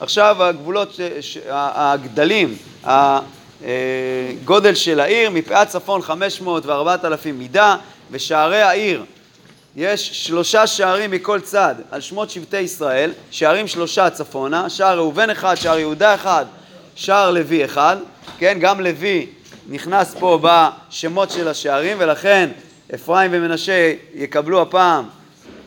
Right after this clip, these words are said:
שער אחד, כן, ליוסף, ואל פאת קדימה חמש מאות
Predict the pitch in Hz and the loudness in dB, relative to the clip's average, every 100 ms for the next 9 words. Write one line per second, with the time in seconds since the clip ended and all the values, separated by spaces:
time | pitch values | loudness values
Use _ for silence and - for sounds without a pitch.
0 | _ _ - 165 180 175 139 - - 123 | _ _ -6 2 6 6 2 -4 -14 -10
1 | - 143 160 196 - 156 175 147 131 - | -2 2 2 0 -8 -6 -4 -4 -6 -4
2 | 151 214 - _ _ _ - 156 160 185 | -2 -2 -6 _ _ _ 0 2 4 4
3 | 190 196 185 208 180 175 196 185 190 180 | 2 2 -4 -2 -2 -2 -4 -4 -4 -2
4 | 156 | -4